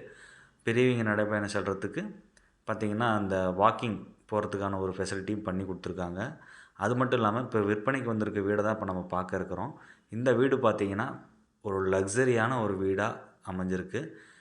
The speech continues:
இந்த ஒரு வீட்டினுடைய சிறப்பு அம்சங்கள் என்னன்னு பார்த்தீங்கன்னா, இப்ப நீங்க பார்த்துட்ருக்கீங்க. ஒரு போர் கொடுத்துட்றாங்க. அதேமாரி பத்தாயிரம் லிட்டர் தண்ணி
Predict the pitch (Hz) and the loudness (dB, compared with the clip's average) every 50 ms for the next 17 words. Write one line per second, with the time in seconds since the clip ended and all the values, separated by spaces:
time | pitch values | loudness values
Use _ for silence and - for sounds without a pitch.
0 | _ _ _ - 113 107 110 113 113 110 107 110 127 127 127 - 123 123 117 110 | _ _ _ -12 -8 -4 -2 0 0 0 2 0 0 0 -2 -4 -4 -2 -2 0
1 | 107 113 104 110 - - 117 110 107 - - 104 104 95 95 92 98 98 98 101 | 2 2 0 0 2 0 -2 -2 -2 -4 -4 -4 -4 -4 -4 -2 -2 -4 -4 -4
2 | 98 95 95 92 92 92 98 110 104 - 92 92 90 90 90 90 90 90 - 95 | -4 -4 -4 -4 -4 -6 -6 -6 -6 -4 -4 -4 -4 -6 -6 -6 -6 -6 -6 -8
3 | - - 92 - 92 90 90 87 98 123 156 160 - - - - - _ _ - | -10 -8 -10 -10 -8 -10 -10 -8 -8 -10 -10 -14 -18 -20 -20 -20 -20 _ _ 0
4 | 95 98 95 90 92 98 101 104 101 - 95 92 - - 90 90 90 87 87 90 | 2 2 4 4 6 6 6 6 4 0 -2 -2 0 -2 -2 0 0 -2 0 -2
5 | 101 131 160 - - - 101 92 98 104 104 98 101 110 107 - 95 90 - - | -2 -4 -4 -8 -10 -6 -2 0 0 2 2 2 0 0 0 0 -2 -2 0 2
6 | 101 98 98 95 95 92 95 95 113 107 101 - - - - - 92 90 95 98 | 2 2 2 2 0 0 0 2 0 0 0 -2 -8 -10 -4 -2 0 0 0 0
7 | 95 92 | 0 -2